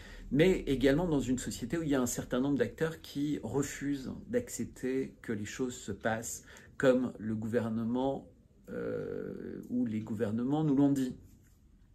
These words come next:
Et donc, en particulier, l'acteur proéminent, euh, c'est la Russie de Poutine,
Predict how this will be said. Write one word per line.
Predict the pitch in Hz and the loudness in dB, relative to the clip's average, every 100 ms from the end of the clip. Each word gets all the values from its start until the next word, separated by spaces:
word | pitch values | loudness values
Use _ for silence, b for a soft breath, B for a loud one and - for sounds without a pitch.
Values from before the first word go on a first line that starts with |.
| - - - | -20 -14 -6
Et | 101 | 0
donc, | 135 151 | 0 0
en | - | -2
particulier, | - - - 107 - 104 135 160 B B B B - | -6 -8 -8 -10 -6 -2 -2 -2 B B B B -4
l'acteur | 113 110 - 135 123 101 - | -2 -2 0 2 2 0 -8
proéminent, | - - 143 127 127 131 135 123 - - | -6 4 6 6 4 2 0 -2 -8 -12
euh, | - 113 110 104 | -10 -8 -8 -10
c'est | - - 131 139 156 - - - - | -8 -4 2 2 0 -8 -20 -20 -4
la | 127 | -2
Russie | 135 123 - 117 - - | 0 -2 -6 -8 -8 -4
de | 120 | -4
Poutine, | - 113 - 101 | -2 -8 -6 -8